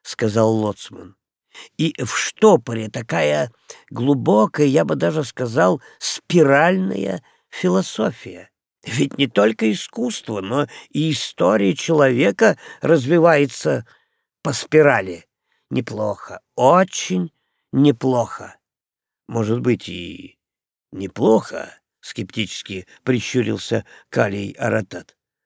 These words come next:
"Но разве гениально?" "Не очень гениально, не очень. А если и гениально, то как-то пониженно, вы чувствуете?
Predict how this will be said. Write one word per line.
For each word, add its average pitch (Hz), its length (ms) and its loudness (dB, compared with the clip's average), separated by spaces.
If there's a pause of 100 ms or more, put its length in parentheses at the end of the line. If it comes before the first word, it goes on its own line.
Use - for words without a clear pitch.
(180)
"Но 127 340 2 (420)
разве 123 680 0 (120)
гениально?" 135 800 -4 (600)
"Не 196 380 4
очень 160 640 4
гениально, 92 920 -4 (240)
не 233 240 8
очень. 120 720 4 (380)
А 151 100 2
если 185 420 2
и 202 200 0
гениально, 202 1080 4 (320)
то 208 120 0
как-то 190 680 -2 (360)
пониженно, 170 960 6
вы 175 180 0
чувствуете? 120 920 -6